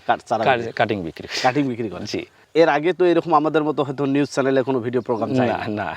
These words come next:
Speaker 2: না।
Speaker 1: তাহলে বিক্রিটা কিভাবে হয়? কিভাবে আপনি কাস্টমারদের কাছে আপনার মেসেজটা পাঠায় দেন?
Speaker 2: আমি ওই অনলাইন Facebook-এর মাধ্যমে,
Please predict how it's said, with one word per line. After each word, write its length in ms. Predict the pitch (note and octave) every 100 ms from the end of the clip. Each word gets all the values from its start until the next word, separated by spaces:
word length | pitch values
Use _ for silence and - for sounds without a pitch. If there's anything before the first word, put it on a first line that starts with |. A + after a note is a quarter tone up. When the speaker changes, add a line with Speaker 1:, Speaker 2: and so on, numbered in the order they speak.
| -
Speaker 2:
না। 80 | E2+
Speaker 1:
তাহলে 180 | C#3 D3+
বিক্রিটা 480 | C3+ D#3 F3 F3+ E3
কিভাবে 320 | E3 C#3+ C#3
হয়? 240 | A2+ G#2+ G2
কিভাবে 600 | G#2+ - C#3 C#3 D3 D3+
আপনি 240 | C#3 D3
কাস্টমারদের 520 | - - D#3+ D3+ D3+
কাছে 200 | C#3+ -
আপনার 240 | C3 C#3 C3
মেসেজটা 400 | A#2+ A#2 - A2
পাঠায় 260 | F#2 D#2+
দেন? 120 | D#2+ -
Speaker 2:
আমি 120 | B2+
ওই 280 | C3 B2+ A#2+
অনলাইন 400 | A2+ A2+ A2 G#2+
Facebook-এর 460 | - A2+ A2 -
মাধ্যমে, 380 | A2+ G2 G2+ G#2